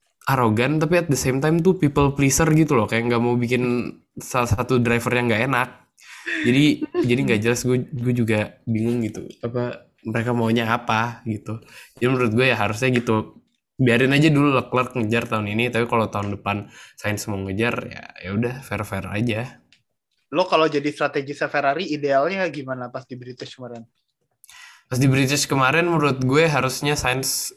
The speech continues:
Speaker 1: nggak pit, Leclerc yang pit. Gue nggak apal bannya kayak gimana, mungkin
Speaker 2: Hmm.
Speaker 1: dari ketersediaan ban sih harusnya masih sama ya. Eh, tapi menurut gue either salah satu pit atau dua-duanya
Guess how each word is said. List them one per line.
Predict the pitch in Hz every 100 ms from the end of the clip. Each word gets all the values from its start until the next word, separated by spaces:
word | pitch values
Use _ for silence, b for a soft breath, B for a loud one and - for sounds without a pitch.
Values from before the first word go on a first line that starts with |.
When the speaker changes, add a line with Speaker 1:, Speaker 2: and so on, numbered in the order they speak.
| -
Speaker 1:
nggak | 113 104 - -
pit, | 117 - -
Leclerc | 107 - 101 101 _ -
yang | 98 92
pit. | - - - _ 117
Gue | 123
nggak | 131 113 104
apal | 107 - 117 113 120
bannya | 107 107 113
kayak | 113 107
gimana, | 98 107 107 107
mungkin | 113 107 123 127 123
Speaker 2:
Hmm. | 127 B B -
Speaker 1:
dari | 117 113
ketersediaan | 123 - 113 - 117 107 98 107 110
ban | 120 135
sih | 151
harusnya | 135 117 139
masih | 131 101
sama | 95 92 110 101
ya. | 98 98 - b b b b b b _
Eh, | - 98 98 98
tapi | 110 127
menurut | 123 107
gue | 107 107 127 139 135 _ _ _ _ _ -
either | 113 107 107 107
salah | - 104 104 107
satu | 107 110 - 127 127
pit | - 143 - _ _ _
atau | 139 - 123 123 127
dua-duanya | 120 117 117 113 113 120